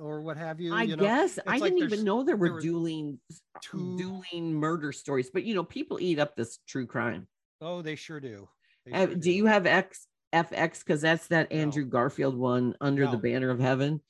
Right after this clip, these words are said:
Speaker 2: I haven't
Speaker 1: No.
Speaker 2: s-, I haven't even started that yet.
Speaker 1: Too many Blu-rays, Lynn. I don't, I don't have time to watch all these shows. I can't even finish Moon Knight, and that's six episodes. And, uh,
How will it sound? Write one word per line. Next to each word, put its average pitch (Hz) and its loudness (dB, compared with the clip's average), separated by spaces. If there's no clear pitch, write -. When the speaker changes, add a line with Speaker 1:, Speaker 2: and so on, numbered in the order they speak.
Speaker 2:
I 151 4
haven't 170 6
Speaker 1:
No. 160 0
Speaker 2:
s-, - -14
I 160 6
haven't 170 4
even 151 2
started 147 2
that 123 2
yet. 104 -4
Speaker 1:
Too 247 -12
many 254 -10
Blu-rays, 185 -6
Lynn. 175 -8
I 175 -6
don't, 190 -8
I 180 -4
don't 214 -4
have 185 -6
time 202 -4
to 180 -4
watch 175 -4
all 165 -2
these 147 -6
shows. 170 -4
I 156 -6
can't 190 -8
even 175 -10
finish 185 -12
Moon 165 -8
Knight, 127 -10
and 139 -18
that's - -16
six - -16
episodes. 117 -16
And, 180 -8
uh, 160 -8